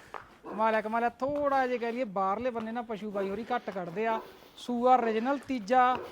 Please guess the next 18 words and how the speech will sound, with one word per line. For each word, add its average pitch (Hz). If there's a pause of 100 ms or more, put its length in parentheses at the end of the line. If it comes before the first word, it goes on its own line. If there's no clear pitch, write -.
(100)
ਅੱਠ -
ਤੋਂ 262
ਦਸ 233
ਦਿਨ 247
ਪੈਂਡਿੰਗ 214
ਆ। 247 (440)
ਬਾਈ 277
ਤਾਜੀ 247
ਦਾ 240
ਆਪਣਾ 233
ਕਹਿ 214
ਲਈਏ 247
ਵੀ 247
ਕਿੰਨਾ 233
ਕੁ 208
ਰਿਕਾਰਡ 190
ਦੱਸਿਆ 170
ਇਹਦਾ? 165